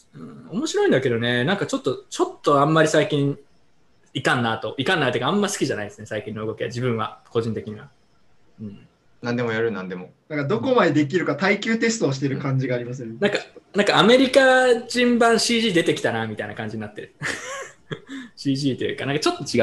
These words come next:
Speaker 1: うけど。うん。なんか何でもやるんだと思って。
Speaker 2: まあ、
Speaker 1: なんかせい-、
Speaker 2: いずれ、いずれ身柄を拘束されるよ。
Speaker 1: <laughs>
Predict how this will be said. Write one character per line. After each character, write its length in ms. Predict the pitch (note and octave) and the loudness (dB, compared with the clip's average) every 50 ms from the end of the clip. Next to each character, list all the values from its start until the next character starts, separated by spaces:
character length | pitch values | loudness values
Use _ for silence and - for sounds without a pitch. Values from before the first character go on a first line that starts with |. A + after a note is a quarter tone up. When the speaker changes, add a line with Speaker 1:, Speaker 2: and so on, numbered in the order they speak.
| G#2+ | 2
Speaker 1:
う 20 | G2+ | 2
け 100 | - - | 0 -2
ど。 220 | - G#2 - - - - - - - | -4 -4 -6 -8 -12 -20 -20 -12 -10
う 40 | G2 | -8
ん。 200 | F2+ F#3+ - - - _ _ _ _ _ _ _ _ _ _ _ _ _ _ _ - - _ _ _ - | -8 -8 -10 -12 -14 _ _ _ _ _ _ _ _ _ _ _ _ _ _ _ -20 -20 _ _ _ -12
な 80 | D3 | -10
ん 20 | G#2+ | -6
か 80 | A2+ | -2
何 240 | A2 C3 E3+ G3 G3 | 2 4 6 8 8
で 80 | F3+ F#3+ | 8 8
も 100 | F#3+ F3+ | 6 8
や 100 | E3 D#3+ | 6 6
る 100 | E3 D#3 | 6 6
ん 60 | C3+ | 4
だ 100 | G#2 F#2 | 2 0
と 80 | - G2 | -2 -6
思 140 | F#2+ F#2 | -6 -8
っ 60 | F#2+ - | -10 -10
て。 280 | - - F#2+ - - _ _ _ _ _ _ _ _ _ - - _ - | -10 -10 -10 -10 -12 _ _ _ _ _ _ _ _ _ -20 -20 _ -8
Speaker 2:
ま 80 | - - | -6 -4
あ、 20 | |
Speaker 1:
な 40 | D3+ - | -4 -4
ん 20 | |
か 60 | - | -2
せ 140 | - B2+ A#2+ | 0 2 2
い-、 20 | A#2 | 2
Speaker 2:
い 20 | |
ず 100 | D#3+ G#3+ | 2 2
れ、 240 | A#3 A#3 G#2+ - - _ _ _ _ _ _ _ _ _ _ _ _ _ _ _ _ _ _ - - - _ - | 0 0 0 -2 -8 _ _ _ _ _ _ _ _ _ _ _ _ _ _ _ _ _ _ -20 -20 -20 _ -10
い 120 | - C#3 C#3+ | -8 -6 -4
ず 160 | E3 F#3+ G3 | -4 -4 -2
れ 340 | G3+ G3+ G3 F#3+ F#3 F3 E3 | -2 -2 -2 -4 -4 -4 -2
身 160 | D3+ D3 C#3+ | -2 0 2
柄 240 | C#3 D3 C#3 D3 F3 | 2 4 4 4 4
を 40 | |
拘 180 | D3 D#3+ D#3 C3+ | 4 2 0 0
束 160 | - D3+ C3+ | 0 -2 -2
さ 160 | - - D3+ | 0 0 0
れ 140 | C3+ C3+ C#3 | 2 2 2
る 80 | C3+ A#2+ | 2 0
よ。 80 | G2 - | -2 -2
Speaker 1:
<laughs> 40 | - | -2